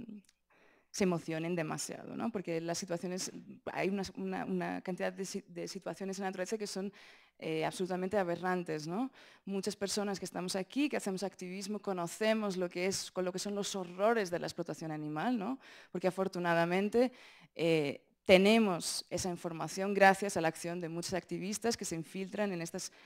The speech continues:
en estos espacios para dar a conocer al público cuál es la realidad de la explotación animal.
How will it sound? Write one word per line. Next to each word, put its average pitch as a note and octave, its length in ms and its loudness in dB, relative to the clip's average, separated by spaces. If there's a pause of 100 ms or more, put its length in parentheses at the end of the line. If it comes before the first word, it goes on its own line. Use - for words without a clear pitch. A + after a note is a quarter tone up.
(220)
en D#3+ 220 -2
estos F3 220 -6
espacios F#3+ 520 2
para F3 320 4 (240)
dar F#3+ 440 8
a C#3+ 580 4
conocer F#3+ 560 2
al E3 160 2
público G#3 640 -2 (160)
cuál F#3 220 6
es - 260 -2 (240)
la G3+ 180 10
realidad F3+ 600 6
de F3 60 2
la D#3+ 60 2
explotación D#3+ 460 -6
animal. C#3 420 -10